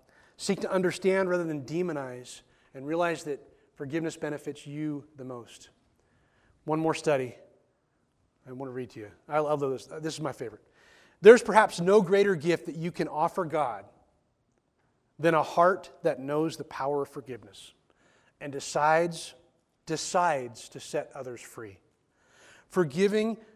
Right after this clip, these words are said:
shows that the love, grace, and mercy of Jesus are operating in our lives.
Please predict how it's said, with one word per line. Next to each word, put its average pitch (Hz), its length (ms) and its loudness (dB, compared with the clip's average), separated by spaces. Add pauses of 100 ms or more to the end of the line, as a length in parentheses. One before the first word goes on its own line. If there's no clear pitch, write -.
shows 165 420 2
that 147 400 -2
the 147 100 0
love, 180 600 4 (440)
grace, 190 640 0 (240)
and 139 220 -10
mercy 196 340 0
of 185 80 -4
Jesus 147 480 -6 (160)
are - 220 -6
operating 180 560 0
in 151 100 -4
our 143 140 0
lives. - 460 -10